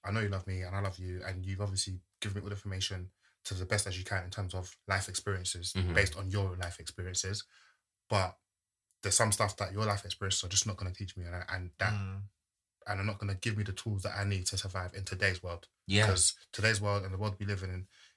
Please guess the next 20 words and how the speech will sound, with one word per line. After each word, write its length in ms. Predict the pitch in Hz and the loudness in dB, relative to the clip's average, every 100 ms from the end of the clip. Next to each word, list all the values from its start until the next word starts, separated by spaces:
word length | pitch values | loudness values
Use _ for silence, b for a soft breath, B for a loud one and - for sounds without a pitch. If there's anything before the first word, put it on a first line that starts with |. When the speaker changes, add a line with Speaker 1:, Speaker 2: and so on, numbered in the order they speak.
| - | -4
Speaker 1:
is 100 | 101 | 2
so 180 | - 104 | 4 4
different 280 | 104 98 95 | 0 -2 -4
to 60 | |
the 80 | 95 | -2
world 220 | 92 92 - | -2 -4 -4
you, 260 | 98 95 90 - | -2 -2 -2 6
you 80 | 104 | 8
Speaker 2:
Exactly 400 | - 104 110 104 | 10 10 8 6
Speaker 1:
live 20 | |
in, 60 | 92 | 10
Speaker 2:
that. 240 | 90 76 | 10 8
Speaker 1:
you 60 | 95 | 2
came 160 | 90 | -6
from, 180 | - 90 | -6 -4
the 100 | 92 | -2
one 120 | 92 | -2
that 140 | 95 87 | -2 -4
you 80 | 95 | -2
know. 220 | 92 | -2